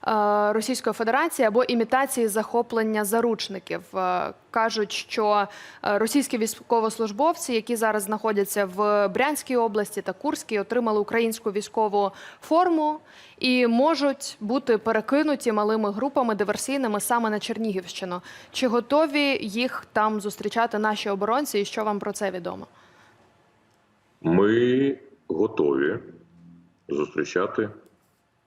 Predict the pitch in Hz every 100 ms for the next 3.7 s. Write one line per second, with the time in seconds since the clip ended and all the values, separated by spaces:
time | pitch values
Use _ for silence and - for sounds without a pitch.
0 | - 78 82 71 64 67 - - _ _
1 | - 82 - 101 95 110 117 104 - 90
2 | 107 98 - 95 87 78 - - _ 80
3 | 85 82 90 87 78 82 110